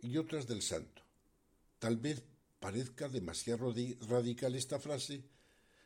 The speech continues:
pero es posible que encierre algo de verdad. La filósofa judía Hannah Arendt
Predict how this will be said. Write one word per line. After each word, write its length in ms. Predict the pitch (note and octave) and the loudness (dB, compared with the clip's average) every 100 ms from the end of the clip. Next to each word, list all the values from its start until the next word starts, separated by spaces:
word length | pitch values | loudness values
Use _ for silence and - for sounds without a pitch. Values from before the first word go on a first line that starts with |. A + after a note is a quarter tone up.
| _ - | _ 4
pero 420 | E3 E3+ D#3+ E3 | 6 8 8 8
es 100 | E3 | 6
posible 560 | - E3+ - E3+ D#3+ D#3+ | 2 -2 -2 -2 -2 0
que 100 | A#2+ | -2
encierre 580 | G2+ - C3 D3+ C#3+ - - | -2 -4 -2 -2 -4 -8 -4
algo 300 | B2 C#3+ C#3+ | 0 0 0
de 80 | A#2 | -2
verdad. 360 | E2+ D2+ - - - _ _ _ _ _ _ _ - _ - - - | -4 -8 -12 -20 -20 _ _ _ _ _ _ _ -20 _ -20 -20 -6
La 140 | - B2+ | 2 2
filósofa 600 | D#3 E3+ F#3 F#3+ F#3 F3 | 4 4 6 4 4 0
judía 600 | - B2+ C#3 C3+ A#2+ - - | 0 0 4 6 4 0 -2
Hannah 380 | B2+ C3 B2 B2 | 2 4 6 6
Arendt 340 | A#2 C3+ D#3+ | 6 2 0